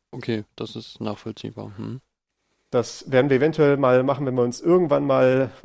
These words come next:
Speaker 2: unweigerlich mit maschinellem Lernen auseinandersetzen, aber das, denke ich mal, wird noch ein paar Folgen dauern, bis wir so weit sind, dass wir da mal richtig reingehen.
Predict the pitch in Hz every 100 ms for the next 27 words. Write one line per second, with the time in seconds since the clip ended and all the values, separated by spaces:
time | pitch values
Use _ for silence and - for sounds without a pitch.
0 | - 151 - 156 139 135 131 131 147 131
1 | 139 127 120 120 127 123 113 117 110 110
2 | 107 139 123 113 110 - - 113 113 117
3 | 113 - 127 117 120 - 113 104 104 107
4 | 110 - 117 110 110 107 110 113 110 -
5 | 113 107 117 110 101 113 110 107 107 107
6 | _ - 107 104 107